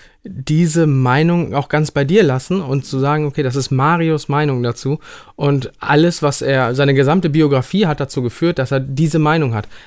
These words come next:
ist für mich nachvollziehbar. Ich bin damit vielleicht, ich hab damit vielleicht ein, anders, ich hab vielleicht ein Verständnis dafür, dass du diese Meinung hast,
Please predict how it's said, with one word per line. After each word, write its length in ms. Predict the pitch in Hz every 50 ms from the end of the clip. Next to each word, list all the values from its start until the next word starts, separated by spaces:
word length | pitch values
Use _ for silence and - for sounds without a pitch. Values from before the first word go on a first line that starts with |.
| - -
ist 160 | - 139 -
für 120 | - 160 143
mich 260 | 139 135 - - _ _ - _ _ - - - _ _ _ _ _ _ _ _ _ _ _ _ _ _ _ _ _ _ _ _ _ _
nachvollziehbar. 960 | - 143 143 139 131 143 165 - - - - 175 175 - - - 185 180 190 170
Ich 100 | 151 -
bin 120 | - 156
damit 220 | 151 147 147 143 -
vielleicht, 280 | - - 143 117 120 135
ich 80 | 123
hab 80 | 165 -
damit 220 | 180 170 156 139
vielleicht 260 | - - 147 131 - 123
ein, 380 | 117 123 110 82 - 110 107 - - - _ _ - _ _ _ - - - _ _ - _ _ - -
anders, 280 | - 139 135 131 - - - - - -
ich 120 | - 117 147
hab 160 | 156 - - _ _ _ 208 - - - -
vielleicht 320 | - - 143 131 131 131 -
ein 100 | 131 123
Verständnis 680 | - 127 117 - - - 143 160 190 185 185 180 -
dafür, 340 | - 180 165 - - 185 180
dass 180 | 160 139 - -
du 100 | - 143
diese 300 | 131 147 147 135 139 131
Meinung 420 | 127 123 123 123 127 120 113 110
hast, 340 | 135 180 247 - - - _